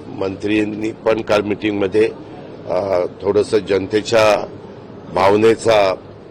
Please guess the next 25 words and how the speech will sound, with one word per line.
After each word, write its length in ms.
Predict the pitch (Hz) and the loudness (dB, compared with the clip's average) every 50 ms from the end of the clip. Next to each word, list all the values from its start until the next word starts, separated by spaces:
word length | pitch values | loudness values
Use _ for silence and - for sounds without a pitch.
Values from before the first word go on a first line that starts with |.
| - - - - - | -16 -16 -16 -14 -12
अ, 340 | 107 104 98 92 87 87 87 80 73 78 85 - - - 90 | -10 -8 -8 -6 -6 -6 -6 -8 -10 -12 -16 -16 -10 -6 -4
आदर 260 | 95 104 110 131 123 | -2 0 2 0 0
केला 260 | - - 120 110 107 | 0 -2 -2 0 0
गेला 280 | 101 95 101 95 98 92 | 0 -2 -2 -2 -2 -4
पाहिजे 460 | 95 101 95 92 87 85 92 90 85 - - - - - - - - - | -2 -2 -2 -2 -2 -4 -4 -4 -4 -6 -10 -20 -20 -20 -20 -20 -16 -16
आणि 200 | 98 - - 101 | -12 -8 -8 -6
तशा 160 | - - 110 | -4 -4 -6
प्रकारची 460 | - 107 104 95 - 101 95 - 110 | -4 -4 -6 -6 -6 -6 -8 -8 -8
भूमिका 420 | 101 95 95 95 101 104 - 110 98 | -6 -6 -4 -4 -4 -4 -4 -6 -6
सुप्रीम 360 | - 104 95 - 98 104 98 | -6 -8 -10 -8 -8 -8 -6
कोर्टामध्ये 520 | 90 107 104 - 107 98 101 101 90 101 | -4 -4 -4 -4 -4 -8 -6 -6 -6 -4
मांडली 320 | 98 92 90 95 101 117 110 | -4 -4 -4 -4 -6 -8 -8
गेली 240 | 92 98 87 90 | -8 -8 -10 -10
पाहिजे, 460 | 87 - 87 87 87 76 85 90 82 - - - - - - - - - - - - - - - | -8 -6 -4 -6 -4 -4 -6 -6 -6 -8 -10 -18 -20 -20 -20 -20 -20 -20 -20 -20 -20 -20 -16 -16
अशा 480 | - - - 110 113 113 110 104 - - - - - - - - - - - | -12 -8 -4 -2 -2 0 -2 -2 -6 -8 -12 -18 -20 -20 -20 -20 -20 -14 -10
त्याच्याही 380 | 101 95 85 82 113 110 117 113 | -8 -8 -4 -2 -2 -2 -2 -2
बद्दलची 440 | 107 113 110 - 110 101 - 101 95 | -4 -4 -4 -6 -8 -10 -10 -12 -10
चर्चा 340 | 95 104 98 87 - 101 | -6 -6 -6 -6 -6 -6
झाली. 220 | 95 92 95 107 113 - 113 | -6 -4 -6 -6 -6 -6 -8
तशी 280 | 104 - - 117 107 85 | -8 -8 -8 -10 -10 -8
ह्याही 280 | 90 98 101 117 120 117 | -4 -2 -2 -2 -2 -4
संदर्भातली 680 | - - 110 98 95 101 95 92 95 90 - - 85 | -6 -8 -8 -8 -8 -8 -8 -6 -6 -8 -8 -12 -16
सगळी 280 | - - 98 85 90 87 | -12 -12 -12 -10 -10 -12
चर्चा 380 | - - 90 80 - - 90 | -8 -8 -8 -8 -8 -10 -10
झाली. 260 | 82 85 82 85 110 | -8 -8 -8 -8 -8